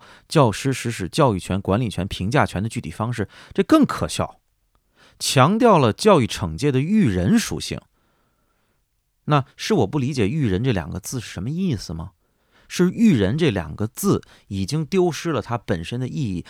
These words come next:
于是我们必须往里面要添加了惩戒的属性吗？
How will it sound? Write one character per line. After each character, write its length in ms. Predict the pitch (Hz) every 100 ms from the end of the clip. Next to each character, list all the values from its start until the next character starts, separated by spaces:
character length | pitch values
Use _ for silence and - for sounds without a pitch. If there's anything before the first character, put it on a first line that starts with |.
| -
于 120 | 117
是 140 | 143 139
我 100 | 101
们 120 | 92
必 80 | 123
须 140 | 127
往 200 | 117 92 - -
里 180 | 101 90
面 120 | 98
要 120 | 110
添 340 | - - 165
加 200 | 156 156
了 140 | 147 101 -
惩 360 | - 107 82
戒 340 | 80 190 165 - _
的 120 | - 92
属 360 | - - 82
性 280 | - 151 135
吗？ 160 | 95